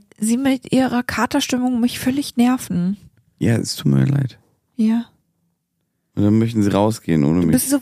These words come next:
Speaker 1: wehleidig dann. So, äh.
Speaker 2: Ja.
Speaker 1: Ja. Dann versteck zumindest, dass du einen Kater hast.
Speaker 2: Wa-, aber das ist ja nicht e-, ehrlich dann.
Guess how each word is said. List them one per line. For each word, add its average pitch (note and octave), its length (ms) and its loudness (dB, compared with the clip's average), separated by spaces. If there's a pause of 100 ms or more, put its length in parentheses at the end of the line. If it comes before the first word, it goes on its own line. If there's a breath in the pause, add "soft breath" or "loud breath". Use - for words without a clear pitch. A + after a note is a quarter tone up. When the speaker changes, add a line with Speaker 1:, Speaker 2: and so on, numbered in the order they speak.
Speaker 1:
wehleidig G3+ 1000 0
dann. F3+ 420 0
So, F#3 280 -4 (140)
äh. B3+ 2000 -6 (1120)
Speaker 2:
Ja. F2 1120 -2
Speaker 1:
Ja. G#3 380 0 (580)
Dann A3 120 -2
versteck - 420 -2
zumindest, F#3 440 -2
dass F#3+ 120 -2
du - 80 -4
einen F3+ 100 0
Kater F#3 420 -2
hast. E3 220 -2
Speaker 2:
Wa-, A#2 200 2
aber A#2+ 280 0 (300)
das B2 260 2
ist C#3 80 -2
ja C3+ 120 4
nicht B2 260 0
e-, B1 140 -8 (320)
ehrlich C3+ 380 -2
dann. C#2+ 340 -4